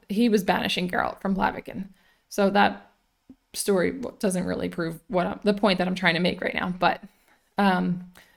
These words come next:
Queen Calanthe, she started out pretty ha-, pretty harsh, but she came around and she was pretty respectful towards Geralt by the end of that story.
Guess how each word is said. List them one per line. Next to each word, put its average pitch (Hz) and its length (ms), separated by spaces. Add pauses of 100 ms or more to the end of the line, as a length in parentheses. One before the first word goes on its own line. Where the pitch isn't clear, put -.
(120)
Queen 262 180
Calanthe, 233 840
she - 320
started 196 400
out 196 160
pretty 196 240
ha-, 185 200
pretty 269 280
harsh, 208 420
but 190 220
she - 240
came 330 220
around 214 380
and 196 140
she 190 200
was 196 180
pretty 196 160
respectful 196 480
towards 196 280
Geralt 185 280
by 185 80
the 185 100
end 185 140
of 180 60
that 190 240
story. 202 500